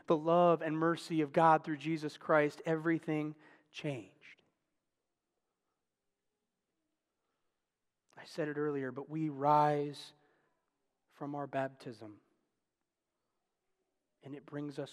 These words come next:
home with the Father. And I love this. For those that need hope and redemption, wherever hope and redemption are needed, Greg Finke says, you can be sure of this. Jesus is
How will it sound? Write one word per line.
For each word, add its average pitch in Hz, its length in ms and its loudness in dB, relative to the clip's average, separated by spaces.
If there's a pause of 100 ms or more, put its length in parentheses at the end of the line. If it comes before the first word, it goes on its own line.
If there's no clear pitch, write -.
home 131 460 -8 (380)
with - 160 -12
the 131 60 -14
Father. 127 560 -4
And 135 100 -6
I 139 80 0
love 139 380 -2
this. 120 200 -10
For 143 200 -4
those 160 480 2 (240)
that 156 160 -6
need 151 180 0
hope 151 280 0
and 151 120 -2
redemption, 139 580 -4
wherever 156 540 2
hope 175 420 2 (280)
and 143 160 2
redemption 151 640 0
are 147 100 2
needed, 156 420 0
Greg 156 320 2
Finke 156 280 -4
says, 147 280 0
you 165 80 -8
can 170 200 -2
be 160 80 0
sure 160 300 0
of 147 100 -2
this. 120 480 -4 (1300)
Jesus 180 800 -2
is 135 180 -12